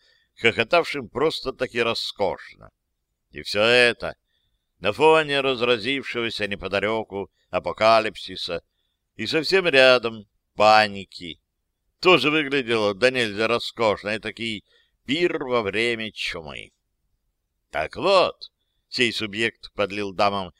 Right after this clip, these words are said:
коктейля из большого кувшина, апельсиновый сок, щедро сдобренный коварным полугаром, и продолжил. Веня мне и говорит: "А вон это там что такое?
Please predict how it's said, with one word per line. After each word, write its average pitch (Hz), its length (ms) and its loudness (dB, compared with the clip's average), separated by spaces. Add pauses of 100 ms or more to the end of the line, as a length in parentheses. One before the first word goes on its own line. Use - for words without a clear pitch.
(200)
коктейля 113 580 0
из 90 140 -6
большого 98 400 -4
кувшина, 87 680 -10 (340)
апельсиновый 131 680 -2
сок, 95 280 -4 (260)
щедро 110 440 0
сдобренный 107 540 -4
коварным 101 600 2
полугаром, 95 720 -4 (580)
и 110 100 -10
продолжил. 104 600 -4 (1080)
Веня 175 500 2
мне 175 340 0
и 156 40 -6
говорит: 135 560 -4 (600)
"А 160 360 8
вон 185 240 2
это 175 260 0
там 156 300 0
что 170 300 -2
такое? 71 640 -4